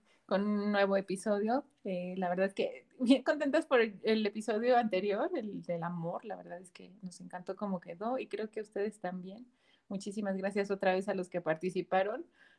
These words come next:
Nos encantó la dinámica y bueno, pues yo creo que más adelante seguiremos con eso mismo. Así es que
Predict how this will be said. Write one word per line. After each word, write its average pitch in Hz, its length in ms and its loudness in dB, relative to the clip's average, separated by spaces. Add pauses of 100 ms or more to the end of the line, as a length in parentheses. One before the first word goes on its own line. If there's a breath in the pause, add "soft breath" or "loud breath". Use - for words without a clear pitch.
Nos 190 220 -4
encantó 185 420 2
la 214 140 2
dinámica 208 540 0
y 180 60 0
bueno, 170 240 -6
pues 170 240 -10
yo 185 140 -2
creo 185 160 -4
que 180 120 -6
más 185 220 -2
adelante 185 440 -2
seguiremos 180 500 -6
con 170 180 -20
eso 175 180 -18
mismo. 196 220 -12
Así 214 160 -16
es - 60 -20
que 175 180 -18